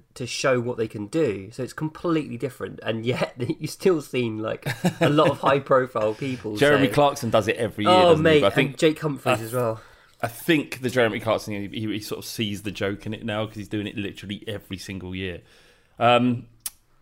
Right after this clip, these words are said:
Speaker 2: do you know what? Can I say something here?
Speaker 1: Yeah, yeah.
Speaker 2: I would have, I,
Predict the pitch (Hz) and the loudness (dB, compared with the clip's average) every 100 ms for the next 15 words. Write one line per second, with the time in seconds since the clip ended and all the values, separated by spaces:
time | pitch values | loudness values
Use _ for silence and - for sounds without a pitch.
0 | _ _ _ _ 165 - 131 - 143 165 | _ _ _ _ -20 -12 -10 -4 2 2
1 | - 135 156 151 151 - 82 78 127 135 | 0 -2 0 0 -2 -2 -12 -10 -6 -4
2 | 131 - _ _ _ _ _ - - _ | -6 -10 _ _ _ _ _ -20 -20 _
3 | 113 127 143 135 117 117 113 - - _ | 0 2 2 -2 -2 -4 -6 -18 -20 _
4 | 117 127 | 2 2